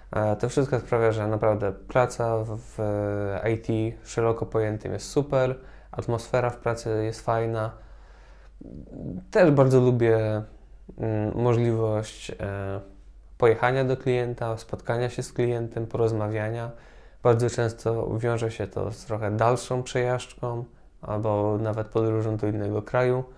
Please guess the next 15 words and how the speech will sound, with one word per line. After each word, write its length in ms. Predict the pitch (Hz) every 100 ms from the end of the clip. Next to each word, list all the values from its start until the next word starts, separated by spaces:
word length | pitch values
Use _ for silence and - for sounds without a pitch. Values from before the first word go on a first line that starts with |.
| - - - - - -
Naprawdę 600 | 127 147 151 135 135 135 -
praca 320 | - 135 135
w 100 | 120
I 80 | 117
T 140 | 113 120
pozwala 480 | - 113 117 110
na 120 | 113 113
zgromadzenie 720 | 120 123 120 117 120 120 117
szeregu 720 | - - 135 135 147 131 135 139 - - - - -
bardzo 360 | 127 131 127
różnych 380 | 131 139 139 127
i 20 |
bardzo 300 | 123 120 120
dobrych 320 | 113 113 117 110
doświadczeń. 640 | 104 - 90 - -